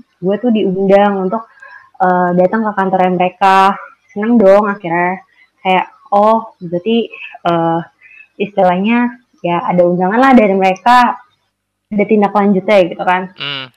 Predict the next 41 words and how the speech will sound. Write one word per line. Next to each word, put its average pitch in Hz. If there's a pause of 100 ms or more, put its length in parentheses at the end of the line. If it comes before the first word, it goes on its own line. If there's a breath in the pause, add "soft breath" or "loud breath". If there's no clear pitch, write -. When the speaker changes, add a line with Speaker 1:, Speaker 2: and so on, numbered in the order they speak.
Speaker 1:
Ya 175
Speaker 2:
nggak 131
Speaker 1:
udah, 196
Speaker 2:
cuma 156
Speaker 1:
terus -
Speaker 2:
daftar 165
Speaker 1:
akhirnya 156
Speaker 2:
doang 156
terus 160
lupa. 147 (280)
Speaker 1:
Iya, 220
<laughs> 233
nggak 220
cuma 220
daftar 214
doang 202
terus 226
hilang 202
gitu 175
kan. 175 (580 loud breath)
Ya 180
udah, 214
terus 214
akhirnya, 202 (500)
eh, 180 (120)
setelah 175
dapet 180
S 180
M 185
S 180
itu, 175 (540)
pas 202
nyampe 190
kantor, 180 (880)
ternyata 190 (460)
ada 202
ba-, 190
ada 190
cukup -
banyak 202
lah 311